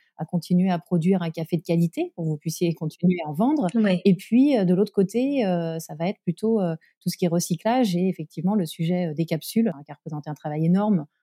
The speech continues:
Speaker 1: euh, pour Nespresso, euh, pour permettre justement le recyclage et ensuite pour, en termes de communication,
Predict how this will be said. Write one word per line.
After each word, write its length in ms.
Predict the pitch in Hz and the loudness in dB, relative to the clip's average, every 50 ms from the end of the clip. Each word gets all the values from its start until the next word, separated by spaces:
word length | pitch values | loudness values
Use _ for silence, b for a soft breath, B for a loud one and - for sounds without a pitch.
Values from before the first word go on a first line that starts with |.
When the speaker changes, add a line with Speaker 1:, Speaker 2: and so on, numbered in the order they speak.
| _ _ _ - | _ _ _ -16
Speaker 1:
euh, 60 | 147 151 - | -16 -10 -6
pour 100 | 160 160 | -6 -4
Nespresso, 720 | 156 156 - - - 160 160 - 196 196 196 202 185 151 | -4 -6 -8 -8 -8 -8 -6 -4 -4 -2 0 0 -2 -2
euh, 60 | 147 143 143 147 143 143 143 143 143 _ | -6 -8 -12 -16 -20 -20 -20 -20 -20 _
pour 240 | - 143 147 143 147 - | -10 -10 -10 -10 -8 -6
permettre 360 | - 165 170 185 196 196 - - | -4 -2 0 0 0 0 -2 -6
justement 280 | 165 160 - 156 165 165 | -8 -6 -4 -4 -2 -2
le 60 | 156 | -2
recyclage 680 | 160 156 - - 160 - 214 220 233 233 240 233 190 170 | -4 -6 -8 -10 -8 -4 -2 -2 0 0 0 0 -2 -2
et 60 | 156 | -4
ensuite 300 | 160 151 - - 202 - | -6 -6 -6 -6 -6 -4
pour, 120 | 156 143 | -6 -10
en 60 | 151 | -10
termes 180 | - 156 151 147 | -8 -6 -4 -4
de 40 | 151 | -4
communication, 540 | - 156 151 151 160 - 175 180 - 330 | -4 -4 -4 -4 -4 -4 -4 -4 -4 -8